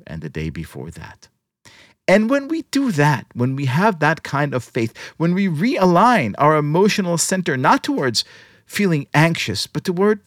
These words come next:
feeling gratitude, not towards resentment, but towards faith and joy, something truly miraculous happens.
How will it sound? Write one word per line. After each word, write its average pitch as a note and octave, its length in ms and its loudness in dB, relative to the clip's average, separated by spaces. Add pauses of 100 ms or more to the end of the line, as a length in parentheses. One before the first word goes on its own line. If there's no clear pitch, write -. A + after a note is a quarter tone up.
feeling C4+ 460 -6
gratitude, G#3+ 760 -2 (600)
not G#3 180 4
towards A#3+ 320 0
resentment, B2+ 760 -2
but C3+ 100 -6
towards D#3 360 -6
faith G3+ 680 0
and C#3 160 -4
joy, C3 600 0 (640)
something G3 640 0 (100)
truly D3 380 -4
miraculous F#2+ 800 -2
happens. - 580 -14